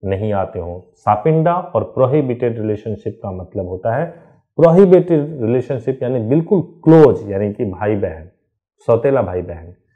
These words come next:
ऐसे क्लोज रिलेशनशिप में बिल्कुल इसको माना जाता है कि इसमें शादी हो ही नहीं सकती।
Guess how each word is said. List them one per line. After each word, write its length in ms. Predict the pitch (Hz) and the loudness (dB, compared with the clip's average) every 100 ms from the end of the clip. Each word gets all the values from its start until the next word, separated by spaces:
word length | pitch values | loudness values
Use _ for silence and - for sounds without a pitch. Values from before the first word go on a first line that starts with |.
| _ - | _ -2
ऐसे 260 | 170 165 214 | 0 2 -2
क्लोज 460 | - 170 196 190 | 0 6 8 8
रिलेशनशिप 760 | 165 139 139 - 131 117 117 - | 4 2 0 -2 -8 -6 -8 -4
में 280 | 110 95 - _ _ _ - | -2 -2 -6 _ _ _ -4
बिल्कुल 380 | 110 127 147 135 | -4 0 0 0
इसको 220 | 127 123 | -2 -6
माना 280 | 101 101 110 | -4 -2 0
जाता 240 | 110 113 | -2 -2
है 60 | 101 | -6
कि 100 | 107 | -8
इसमें 180 | 117 | -10
शादी 420 | 101 - 95 104 104 | -10 -6 -6 -4 -6
हो 180 | 95 | -4
ही 120 | 117 131 | -2 -2
नहीं 100 | 98 | -4
सकती। 520 | 87 - 90 85 | -8 -14 -14 -14